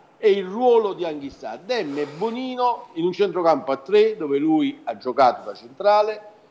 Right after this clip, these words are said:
in un centrocampo a due, vicino a uno come Lobotka, fa il centrocampo dei lilipuziani.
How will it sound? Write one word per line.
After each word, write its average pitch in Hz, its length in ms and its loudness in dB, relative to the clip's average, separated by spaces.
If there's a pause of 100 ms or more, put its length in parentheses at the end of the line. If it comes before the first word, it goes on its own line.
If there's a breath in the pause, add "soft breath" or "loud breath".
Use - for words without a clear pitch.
(200)
in 262 180 2
un 240 40 0
centrocampo 208 520 4
a 190 60 2
due, 135 360 -6
vicino 185 400 -6
a 202 60 6
uno 214 180 2
come 175 220 2
Lobotka, 135 640 -2
fa 202 80 -2
il 208 80 -4
centrocampo 233 560 -4
dei 226 160 -4
lilipuziani. 214 880 0